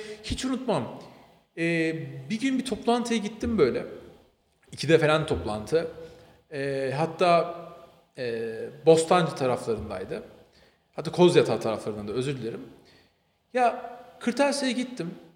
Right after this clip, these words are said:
Tam toplantıyı bekliyorum. Sekreter ne dedi biliyor musun bana?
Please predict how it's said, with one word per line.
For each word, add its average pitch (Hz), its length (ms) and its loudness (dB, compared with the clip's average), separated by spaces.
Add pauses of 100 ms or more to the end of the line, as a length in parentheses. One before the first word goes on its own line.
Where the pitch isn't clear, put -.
(960)
Tam 214 200 0
toplantıyı 190 560 0
bekliyorum. 151 480 -2 (260)
Sekreter 226 580 0
ne - 20 0 (100)
dedi - 80 -6
biliyor 170 180 -10
musun 131 260 -16
bana? - 140 -20